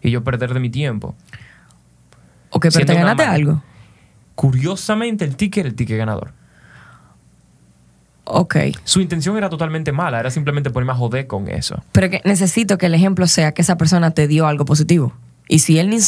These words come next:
Speaker 2: ni sabía que te había dado el ticket ganador, entonces no me funciona el ejemplo.
Speaker 1: Pues, ok, pues dame un mejor, dame otro ejemplo.
Speaker 2: Imagínate que alguien te dio el ticket ganador de la loto a sabiendas de que se te puede arruinar la vida por haberte ganado la loto. Sa-, sabiendo el, el background que hay de la gente que se gana la lotería.
Speaker 1: Ujú.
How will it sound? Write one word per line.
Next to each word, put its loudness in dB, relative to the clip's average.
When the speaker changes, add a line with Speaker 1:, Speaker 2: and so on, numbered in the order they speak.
Speaker 2:
ni 6
sabía 0
que -4
te -2
había 2
dado 2
el -2
ticket 0
ganador, 2
entonces 0
no 4
me 4
funciona 2
el 2
ejemplo. -2
Speaker 1:
Pues, 2
ok, -4
pues -4
dame -2
un -2
mejor, -4
dame -2
otro -4
ejemplo. -8
Speaker 2:
Imagínate 6
que -2
alguien 0
te 2
dio 0
el -4
ticket 0
ganador 2
de 2
la 0
loto 0
a -2
sabiendas 2
de 2
que 0
se 0
te 0
puede 2
arruinar 2
la 2
vida 2
por 0
haberte 0
ganado 2
la 2
loto. -2
Sa-, 0
sabiendo 2
el, 0
el 2
background 0
que 0
hay 0
de 0
la 4
gente 4
que -2
se 2
gana 4
la 2
lotería. 2
Speaker 1:
Ujú. -4